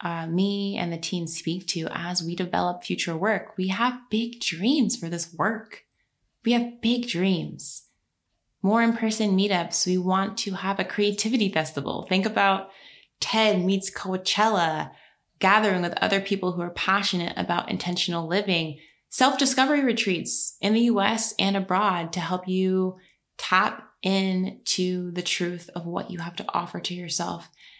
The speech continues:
and the world, and just hone in on it with breath work and body work and journaling and just peace.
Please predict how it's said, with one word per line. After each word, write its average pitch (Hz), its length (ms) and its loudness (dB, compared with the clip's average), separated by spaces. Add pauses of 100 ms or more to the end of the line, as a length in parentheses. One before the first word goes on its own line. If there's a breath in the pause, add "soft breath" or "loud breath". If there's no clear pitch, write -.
and 175 140 0
the 165 80 -2
world, 165 520 0
and 170 120 -2
just 180 140 0
hone 240 360 4
in 294 140 6
on 190 180 4
it 143 200 -2 (420)
with 170 240 -4
breath 277 280 4
work 170 340 -2 (320 loud breath)
and 180 560 -4
body 254 320 4
work 160 480 -2
and 170 200 -2
journaling 185 760 2
and 185 240 2
just - 500 -2 (520)
peace. - 640 2